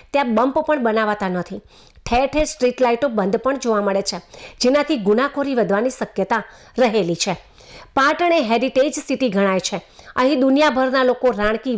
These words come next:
વાવ, સહસ્ત્રલિંગ તળાવ જોવા તેમજ પ્રાચીન કાલિકા માતાના મંદિરના દર્શન કરવા આવતા હોય છે. ત્યારે શહેરની આવી ગંદકી જોઈને વહીવટની અણઆવડત અને નિષ્ફળતાના કારણે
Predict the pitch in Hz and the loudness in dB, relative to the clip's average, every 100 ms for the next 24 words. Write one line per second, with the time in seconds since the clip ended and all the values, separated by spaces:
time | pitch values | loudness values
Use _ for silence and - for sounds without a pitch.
0 | 180 233 226 - - - - - 269 277 | -2 0 0 -4 -20 -20 -6 -2 0 0
1 | 294 285 285 262 226 254 247 220 240 240 | 0 0 0 0 0 0 0 0 0 0
2 | 240 240 214 175 - - - - 262 262 | 0 -2 -2 -8 -10 -20 -14 -2 0 2
3 | 330 349 - 254 269 294 277 269 269 269 | 0 -2 2 0 2 0 0 0 0 0
4 | 220 208 240 269 214 196 - 240 233 226 | 0 0 0 0 0 -2 -2 -2 0 0
5 | 220 170 196 175 175 180 - - - - | 0 -2 -2 0 -2 -4 -10 -18 -20 -10
6 | - 233 220 - 196 226 240 220 190 196 | 0 2 2 0 2 2 2 2 0 0
7 | 202 269 214 247 254 - - - - 196 | 0 0 4 4 4 0 -8 -20 -8 0
8 | 247 254 320 320 330 320 - 240 269 - | 2 2 0 2 0 0 0 0 0 2
9 | 262 254 294 285 262 214 208 - 294 294 | 2 2 2 2 2 2 0 -2 -2 0
10 | 269 269 233 240 247 | -2 0 0 0 -2